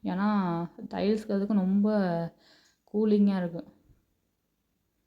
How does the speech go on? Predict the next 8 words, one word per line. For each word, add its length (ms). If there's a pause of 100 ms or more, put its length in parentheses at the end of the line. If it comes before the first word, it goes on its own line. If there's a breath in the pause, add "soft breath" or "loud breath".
(2250)
இன்னைக்கு 220
காலையிலே 420
சமைச்சிடலாம். 560
மத்தியானம் 340
எந்திரிக்க 300
முடியாதுன்னு 280
சொல்லிட்டு 300
காலையிலே 360